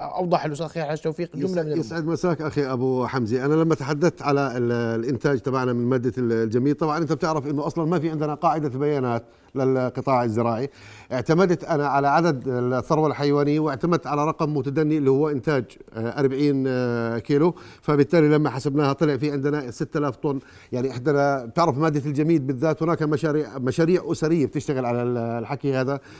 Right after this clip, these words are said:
Speaker 2: آه، في جمعيات، آه، مؤسسة الإقراض الزراعي أعطت قروض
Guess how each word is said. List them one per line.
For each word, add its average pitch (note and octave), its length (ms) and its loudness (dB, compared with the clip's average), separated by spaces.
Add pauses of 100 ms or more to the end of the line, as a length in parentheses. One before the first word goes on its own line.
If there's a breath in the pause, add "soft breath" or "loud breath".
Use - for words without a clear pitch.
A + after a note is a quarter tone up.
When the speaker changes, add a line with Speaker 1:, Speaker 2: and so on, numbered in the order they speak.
(160 loud breath)
Speaker 2:
آه، B2 200 -2
في D#3+ 200 2
جمعيات، D3+ 800 2
آه، B2 380 -2
مؤسسة D#3+ 500 -2
الإقراض D#3 320 0
الزراعي C#3+ 340 0
أعطت E3+ 460 -2
قروض D#3+ 360 2